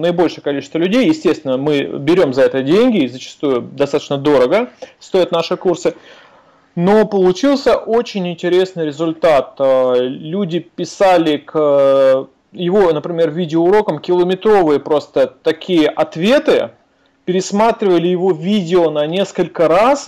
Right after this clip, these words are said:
каждый раз находя какие-то новые смыслы о себе. Э, п-, поразительный просто такой эффект. В моей, в моей практике такого никогда не было.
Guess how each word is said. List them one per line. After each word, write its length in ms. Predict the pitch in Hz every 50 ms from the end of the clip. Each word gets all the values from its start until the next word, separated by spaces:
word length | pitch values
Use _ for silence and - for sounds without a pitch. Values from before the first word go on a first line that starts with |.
| 180 170 170
каждый 320 | - - - 156 139 165
раз 220 | 165 208 240 240 -
находя 360 | 196 - - 147 143 196 214
какие-то 440 | 208 196 165 - - 190 - 180 170
новые 480 | 175 196 214 214 196 180 170 160 156
смыслы 460 | 156 - 190 214 240 240 233 - 180 156
о 120 | - 156
себе. 580 | 160 - - - 185 170 156 135 117 104 92 82 - _ _ _ - - - - - - - -
Э, 420 | - 156 147 139 135 135 131 131 127 - - _ _ _
п-, 80 | - - _ -
поразительный 580 | 165 180 196 196 190 240 208 - 143 139 131 127
просто 220 | - 147 135 -
такой 280 | - 143 143 - 165 170
эффект. 240 | 160 269 294 294
В 40 | -
моей, 140 | 170 175 180
в 100 | 160 147
моей 220 | 170 214 254 277
практике 340 | - 202 208 202 - - -
такого 300 | 156 160 - - 175 170
никогда 460 | 160 160 151 - 151 143 143 165 170
не 180 | 170 165 156 135
было. 320 | 113 104 110 104 101 -